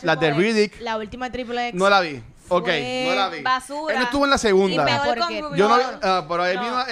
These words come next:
Speaker 1: es la tercera. Esa
Speaker 2: Ok.
Speaker 1: no la vi, no la vi.
Speaker 2: Eh, la última que salió.
Speaker 1: No la vi, no la vi.
Speaker 2: F-, n-, eh, casi no se puede ver, ¿me entiendes? La película no te permite verla.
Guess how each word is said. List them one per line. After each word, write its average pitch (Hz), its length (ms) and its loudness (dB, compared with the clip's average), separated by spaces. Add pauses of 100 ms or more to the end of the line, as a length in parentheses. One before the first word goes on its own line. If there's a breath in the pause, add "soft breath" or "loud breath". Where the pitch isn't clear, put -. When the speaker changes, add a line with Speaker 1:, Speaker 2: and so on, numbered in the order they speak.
(140)
Speaker 1:
es - 20 -8
la 240 100 -6
tercera. 170 460 -2
Esa 175 140 -2
Speaker 2:
Ok. 208 40 -4
Speaker 1:
no 190 80 -2
la 175 120 0
vi, 131 100 -8
no 127 160 -10
la 135 120 -8
vi. 123 100 -10
Speaker 2:
Eh, 285 40 -12
la 285 220 -2
última 359 460 -8
que 359 160 -8
salió. 294 480 -8
Speaker 1:
No 156 140 -6
la 165 120 0
vi, 131 140 -8
no 117 180 -8
la 131 100 0
vi. 117 120 -6 (260)
Speaker 2:
F-, - 260 -18
n-, 262 320 -12 (160)
eh, 185 540 -18
casi 277 680 -8 (680)
no 262 140 -10
se 285 140 -8
puede 247 260 -6
ver, 202 200 -10 (140)
¿me 170 80 -18
entiendes? 180 420 -12
La 185 120 -6
película 220 260 -6
no 247 80 -14
te 247 100 -8
permite 240 360 -10
verla. 180 340 -12